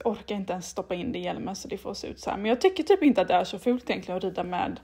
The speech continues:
eh, håret utsläppt, eh, i, eller liksom i en tofs så. Jag vet inte varför alla säger att det är fult, men visst, på tävling kan man ju sätta upp håret, men annars så tycker jag att det är liksom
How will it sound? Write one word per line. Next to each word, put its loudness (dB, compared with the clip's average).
eh, -2
håret 0
utsläppt, -6
eh, -2
i, -2
eller 2
liksom -4
i -4
en -6
tofs -10
så. -2
Jag 0
vet -2
inte 0
varför -2
alla 0
säger -6
att -12
det -8
är -14
fult, -8
men -6
visst, -8
på -12
tävling 2
kan -4
man -4
ju -4
sätta -6
upp -10
håret, -6
men -6
annars -6
så -10
tycker -16
jag -10
att -20
det -10
är -14
liksom -20